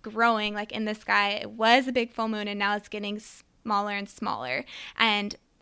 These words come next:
basically, this is a time for reflection, recharging yourself, really, like, turning inward.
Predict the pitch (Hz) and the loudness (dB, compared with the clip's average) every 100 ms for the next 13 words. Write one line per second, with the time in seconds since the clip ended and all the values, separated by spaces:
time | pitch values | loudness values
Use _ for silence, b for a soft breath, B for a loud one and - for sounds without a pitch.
0 | _ - 233 254 302 285 285 277 277 - | _ 0 2 2 -2 -6 -2 0 0 -2
1 | _ _ _ - 233 233 262 285 277 220 | _ _ _ -6 -4 -2 -2 -4 -4 -2
2 | 214 214 226 - - 214 208 202 202 - | -2 -2 -4 -6 -10 -4 -2 -2 -4 -4
3 | 220 247 - 262 247 247 - 247 240 247 | -2 -2 0 2 2 2 -6 -2 0 -2
4 | 247 B B B 226 247 - - 233 247 | -4 B B B -4 -2 -4 0 4 4
5 | 233 226 226 226 226 220 220 233 233 269 | 2 -2 -2 -2 0 2 0 0 2 2
6 | 269 254 - - 233 247 262 - 208 214 | 2 0 -4 -4 0 2 2 0 -4 0
7 | 240 262 285 | 2 4 4